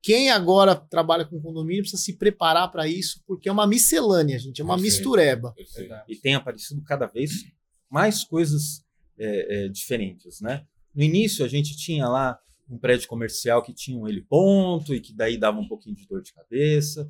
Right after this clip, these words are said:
Speaker 3: Uhum.
Speaker 4: É, a gente já teve prédio aqui em São Paulo, comercial, que o lixo, ele era recolhido das torres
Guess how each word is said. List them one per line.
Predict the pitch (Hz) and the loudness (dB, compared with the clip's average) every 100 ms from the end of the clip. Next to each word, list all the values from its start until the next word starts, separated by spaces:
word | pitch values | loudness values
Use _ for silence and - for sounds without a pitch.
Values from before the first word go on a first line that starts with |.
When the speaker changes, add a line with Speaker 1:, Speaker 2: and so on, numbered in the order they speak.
| - | -14
Speaker 3:
Uhum. | 139 123 117 127 151 | -16 -14 -14 -18 -12
Speaker 4:
É, | 107 107 101 95 - | -6 -2 0 0 -2
a | 117 | -4
gente | 143 147 | -4 -4
já | - | -6
teve | 147 123 | -12 -10
prédio | - 123 113 | -2 -2 -2
aqui | 104 135 | -12 -12
em | 135 | -12
São | - 120 | -10 -12
Paulo, | 101 120 131 123 101 | -6 -2 0 0 -4
comercial, | - 117 120 - 107 117 113 - - _ _ | -10 -8 -8 -8 -4 -2 -2 -6 -20 _ _
que | - | -4
o | 139 | -4
lixo, | 117 147 196 - - 104 _ _ _ _ - | -2 -2 -2 -2 -8 -12 _ _ _ _ -10
ele | 117 127 | 0 2
era | 135 | 2
recolhido | 123 147 139 123 127 - | 2 -2 -2 -2 -4 -2
das | 113 - - | -2 -2 -2
torres | 151 160 101 107 - | 0 0 -2 -8 -10